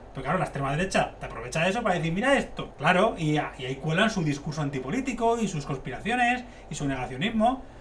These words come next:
Y, y en verdad es que cu-, cuando alguien me viene y me dice, "Je, claro, con el tema del cambio climático es que me va a perjudicar a, a mi pequeño negocio, o me va a perjudicar a mi, a, a mi sueldo porque estoy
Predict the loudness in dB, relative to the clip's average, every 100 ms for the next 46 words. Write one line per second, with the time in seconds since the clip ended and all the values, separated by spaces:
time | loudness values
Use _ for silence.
0 | -18 -18 -10 -6 -6 -4 0 0 2 2
1 | 0 -2 -2 0 0 0 2 4 4 2
2 | 0 2 2 2 0 0 -2 -2 0 2
3 | 4 6 4 0 -12 -12 0 2 4 8
4 | 8 8 0 0 0 2 2 2 4 4
5 | 2 2 2 2 2 0 2 2 2 2
6 | -2 -8 -8 -2 0 0 -2 -2 -4 2
7 | 2 4 4 4 6 4 2 0 0 -2
8 | -4 -4 0 0 0 -2 -8 -6 0 2
9 | 12 12 12 12 8 4 6 6 8 6
10 | 4 0 -2 2 4 4 0